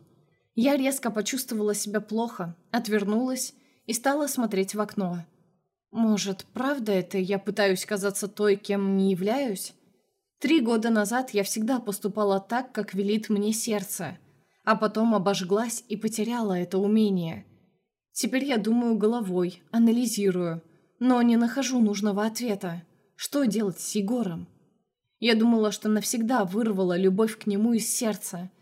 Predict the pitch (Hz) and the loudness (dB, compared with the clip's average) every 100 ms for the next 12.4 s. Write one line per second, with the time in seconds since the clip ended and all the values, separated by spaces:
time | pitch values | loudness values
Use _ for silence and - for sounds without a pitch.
0 | _ _ - 247 262 269 262 277 220 226 | _ _ 0 6 6 6 2 -4 -2 -2
1 | 214 233 240 220 - - 254 - 226 220 | -2 -2 -6 -8 -8 -6 -6 -4 2 2
2 | 208 226 247 233 - 190 254 294 247 175 | 2 0 -2 -4 -4 -4 -2 -2 -2 -4
3 | - - _ _ _ _ - 254 254 262 | -8 -20 _ _ _ _ 0 2 2 2
4 | 247 240 240 247 302 262 254 220 294 254 | 0 -2 -4 -4 -2 -2 0 2 2 2
5 | 180 180 160 - _ _ _ _ - 247 | 0 -2 -6 -10 _ _ _ _ -2 4
6 | 311 294 285 320 262 202 185 185 202 240 | 6 4 2 -2 -2 2 2 2 0 0
7 | 262 185 - 220 220 254 247 247 - 240 | -2 -2 -4 -6 -4 -6 -6 -6 -6 -2
8 | 285 285 214 190 185 175 226 285 233 226 | -4 -2 0 2 0 -2 -4 -4 -6 -6
9 | - 214 226 233 254 226 196 170 - _ | -4 -2 0 -2 0 0 -2 -4 -12 _
10 | _ _ _ _ _ 233 240 214 - 226 | _ _ _ _ _ 2 2 2 -2 -4
11 | 214 254 240 185 185 202 233 175 233 233 | 0 2 2 2 0 0 0 0 -2 -2
12 | - 202 175 | -4 -4 -6